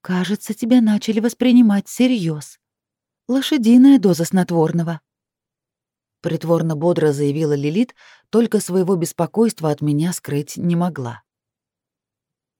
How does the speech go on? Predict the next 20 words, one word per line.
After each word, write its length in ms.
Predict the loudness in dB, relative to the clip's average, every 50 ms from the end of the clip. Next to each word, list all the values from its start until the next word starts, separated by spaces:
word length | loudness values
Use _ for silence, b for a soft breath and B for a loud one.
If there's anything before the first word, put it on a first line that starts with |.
| _ _ _ _ _ _ _ _ _ _ _ _ _ _
«Если 560 | -12 -6 -4 -6 -4 -4 -4 -4 -4 -4 -4 -4
это 220 | -6 -6 -6 -8
снотворное». 920 | -4 -2 -2 -2 -2 -2 -4 -6 -4 -4 -4 -4 -4 -4 -4 -6 -8 -10 -14 _ _ _ _ _ _ _ _ _ _ _ _ _ _ _ _ _ _ _ _ _ _ _ _ _ _ _
Я 160 | -2 0 0
запустила 500 | 0 0 -2 -2 -4 -2 -2 0 0 0
руку 220 | -2 -2 -4 -4 -6
в 80 | -6
сумку, 500 | -6 0 2 4 4 4 2 0 -2 -2 b b b b b
чтобы 260 | -10 -6 -4 -4 -4
крепко 380 | -2 0 0 0 0 0 -4 -6
сжать 340 | -4 -2 -4 -4 -4 -4 -6
рукоять 400 | -6 -4 -2 0 0 -2 -2 -4 _
пистолета. 640 | -10 -8 -6 -8 -8 -8 -10 -12 -14 -18 -20 -20 _ _ _ _ _ _ _ _ _ _ _ _ _ _ _ _ _ _ _ _ _ _ _ _ _
Если 320 | -4 -4 -4 -4 -4 -8
Крис 300 | -8 -4 -4 -4 -2 -2
меня 200 | -2 0 2 2
не 120 | 2 0 0
выручит, 460 | -2 -2 -2 -4 -4 -8 -10 -10 b b b b b b
выберусь 480 | b 0 0 2 2 2 0 0 -2 -4
сама 460 | -6 -6 -4 -2 0 -2 -2 -4 -6